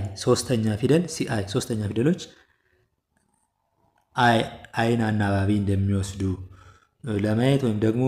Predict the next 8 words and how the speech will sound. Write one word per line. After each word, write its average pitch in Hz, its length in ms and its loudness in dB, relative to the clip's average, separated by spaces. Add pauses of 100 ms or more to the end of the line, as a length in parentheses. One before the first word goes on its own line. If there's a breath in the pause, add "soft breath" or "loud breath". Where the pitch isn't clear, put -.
(240)
አናባቢያቸውን 110 920 0 (840 loud breath)
ለምሳሌ 113 440 2 (200)
ደን 117 200 6
በእነዚህ 104 340 2
ላይ 131 140 4 (340)
ደ፣ 110 160 2 (400)
ዲኢ 135 280 -4 (800)
እነዚህን 117 400 0